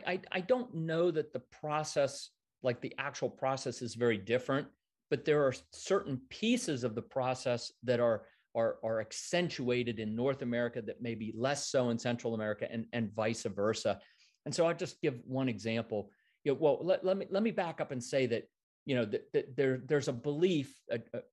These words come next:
I would say a, a bad belief. I don't know. I mean, that's a moral judgment, but let me make it. There's a bad belief that the way to do business in, in Latin America is to, is to bribe and pay people off, right?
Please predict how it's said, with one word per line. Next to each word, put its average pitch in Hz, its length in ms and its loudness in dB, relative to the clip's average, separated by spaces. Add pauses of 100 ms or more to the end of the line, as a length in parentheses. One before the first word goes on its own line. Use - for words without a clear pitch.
I 123 100 -2
would 135 160 -2
say 113 200 4
a, 95 100 0 (800)
a 117 40 -2
bad 120 420 0
belief. 95 360 -4
I 104 60 0
don't 95 120 -4
know. 90 80 -6
I 92 60 -4
mean, 110 160 0
that's 120 160 -2
a 117 40 -2
moral 104 340 4
judgment, 85 400 -8
but 135 100 0
let 170 100 4
me 147 100 4
make 107 200 2
it. - 100 -10
There's 147 160 2
a 156 40 -2
bad 180 360 -2
belief 123 380 0
that - 140 -10
the 117 60 -2
way 139 180 2
to 139 80 2
do 120 140 0
business 107 440 -4
in, 107 220 -4
in 107 180 -2
Latin 107 300 -4
America 101 360 0
is 95 200 -2
to, - 120 -14 (380)
is 107 200 -8
to - 80 -6
bribe 101 460 0
and 95 140 -4
pay 104 160 0
people 98 340 -4
off, 73 240 -6
right? 120 220 0